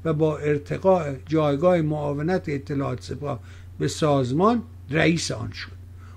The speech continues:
او نزدیکترین دستیار مجتبی خامنه‌ای به شمار می‌رود. در سالهای اخیر بیش از پیش آشکار شد که ریاست مهمترین و قدرتمندترین تشکیلات اطلاعاتی و امنیتی جمهوری اسلامی را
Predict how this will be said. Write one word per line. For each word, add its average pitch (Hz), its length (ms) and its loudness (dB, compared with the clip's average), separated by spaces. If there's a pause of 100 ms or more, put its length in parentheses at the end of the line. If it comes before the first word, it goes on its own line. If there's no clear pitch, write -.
او 202 100 6
نزدیکترین 196 880 4
دستیار 202 500 4
مجتبی 180 500 2
خامنه‌ای 165 800 2 (360)
به 156 100 2
شمار 156 400 2
می‌رود. 117 300 -4 (580)
در 165 140 4
سالهای 190 420 6
اخیر 208 400 2 (120)
بیش 180 220 -2
از 175 300 2
پیش 202 260 -2
آشکار 175 440 4
شد 240 280 -2
که 196 100 4
ریاست 185 500 2
مهمترین 165 680 2
و 147 60 -2 (460)
قدرتمندترین 175 1000 4
تشکیلات 185 640 2
اطلاعاتی 156 580 -2
و 190 60 2
امنیتی 156 380 0
جمهوری 147 360 -2
اسلامی 165 420 -2
را 208 200 6